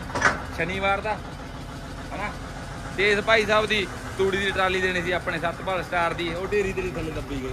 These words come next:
ਭਾਈ। ਤੇ ਥੋੜੀ ਢੇਰੀ ਇਕੱਠੀ ਕਰੀ ਪਈ ਸੀ ਨੇ ਤੇ ਉਹ ਦੱਬੀ ਗਈ, ਕੋਈ ਚੱਕਰ ਨਹੀਂ। ਅੱਗੇ ਤੋਰ ਸ਼ੇਰਾ।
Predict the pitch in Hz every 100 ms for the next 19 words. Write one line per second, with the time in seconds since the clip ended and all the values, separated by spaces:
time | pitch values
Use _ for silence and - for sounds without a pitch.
0 | 127 135 - - 117 123 120 - - 127
1 | - - 131 - - - 131 147 147 139
2 | 123 - 175 214 214 214 208 202 196 196
3 | 185 185 180 190 196 190 190 170 165 -
4 | - - 143 139 196 196 190 190 196 -
5 | 214 233 220 254 262 240 254 277 294